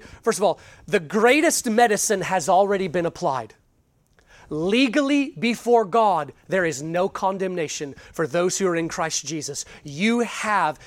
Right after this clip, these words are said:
eternal life. So legally, there has been the greatest fix. But God wants that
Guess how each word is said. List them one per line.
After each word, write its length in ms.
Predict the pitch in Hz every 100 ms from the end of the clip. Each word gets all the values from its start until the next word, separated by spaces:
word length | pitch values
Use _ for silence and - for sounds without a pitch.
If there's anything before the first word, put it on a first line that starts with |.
| -
eternal 440 | 185 170 190 180
life. 320 | 175 170 143 - -
So 200 | - 226
legally, 840 | 180 170 196 269 226 294 311 320 - -
there 140 | 233
has 220 | 208 226
been 180 | 160 233
the 100 | 190
greatest 540 | 165 185 214 214 - -
fix. 320 | 214 - - - -
But 260 | 214 160 143
God 400 | 214 247 311 277
wants 380 | 214 240 233
that 200 | - 202